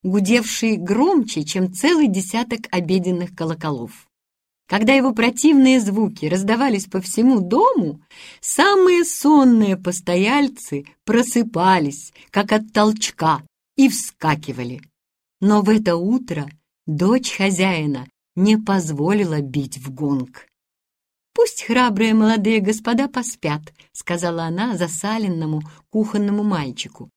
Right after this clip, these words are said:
«А когда они проснутся, мы их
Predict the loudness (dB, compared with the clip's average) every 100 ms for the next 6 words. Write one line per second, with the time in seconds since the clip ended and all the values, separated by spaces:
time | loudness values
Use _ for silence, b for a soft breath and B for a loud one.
0 | _ _ _ _ -2 0 2 0 -4 -2
1 | -2 0 -2 -2 -4 -2 -2 -4 -8 -14
2 | -14 B 2 4 6 4